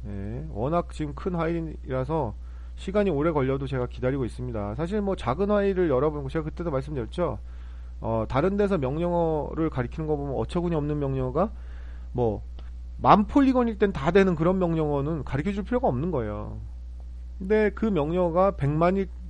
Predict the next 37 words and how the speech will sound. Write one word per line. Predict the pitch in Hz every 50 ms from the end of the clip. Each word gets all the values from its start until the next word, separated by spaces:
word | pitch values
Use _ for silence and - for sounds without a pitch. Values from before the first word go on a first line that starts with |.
| - - - -
천만 | - - - 208 214 226 226 214
폴리건이 | 233 226 226 214 202 175
넘을 | 143 131 139 160 165
땐 | - 165 151
그 | 139 175
명령어가 | 165 143 131 135 151 156 147 131 110 98
안 | 104 104 104
돼요. | 113 104 98 92 107 -
그러면 | - 160 190 208 202 185
다른 | - - 262 - 190 160 113 - - - - - - - -
되는 | - 170 202 233 233
방법을 | 247 240 240 214 226 214 214
또 | - 285 285
가르쳐줘야 | 254 208 147 135 139 165 139 127 120 113
돼요. | - 101 101 104 - - - - - - - - - - - - - -
근데 | - 190 208 214 208
다른 | 196 190 185 190 202 185
툴에서는 | - 208 202 202 196 190 190 185
박스 | 180 190 196 - - 226
하나 | 208 196 190
만들어 | 180 151 143 151 156
놓고 | 156 156 - 156
주전자 | 135 - 147 165 180 180 180
하나 | 170 165 160
만들어 | 151 131 127 127 127
놓고 | 127 - - 123
그런 | - 139 151 175 180
식으로 | 165 175 160 151
해서 | 139 131 131 117 113 - - - - - - - -
해놓고 | 156 160 165 - 147 139
댐내 | 139 - 139 135 151 156 156 165 160
한단 | 151 151 156 160 156 139
말이에요. | 113 98 90 90 101
근데 | 127 170 180 196
실무에서는 | - 226 226 226 233 240 240 240 233 220 208
그럴, | - 170 185 202 202 190 - - - - - - - - - - - - -
예? | 156 185